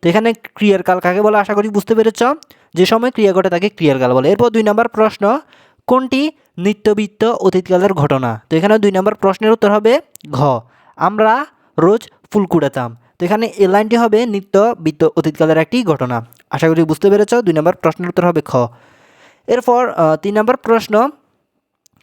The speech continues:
কোনটি সরল বাক্যের উদাহরণ? তো এখানে তিন নম্বর প্রশ্নের উত্তর হবে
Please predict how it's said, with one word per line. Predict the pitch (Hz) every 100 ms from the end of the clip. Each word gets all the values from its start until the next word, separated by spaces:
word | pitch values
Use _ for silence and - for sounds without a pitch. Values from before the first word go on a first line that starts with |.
| -
কোনটি | 226 233 294
সরল | - 220 214
বাক্যের | 202 196 214
উদাহরণ? | - 180 160 151 127 113 _ -
তো | 165
এখানে | 202 220
তিন | 220 202
নম্বর | 202 220
প্রশ্নের | 196 190 214
উত্তর | 220 202
হবে | 208 208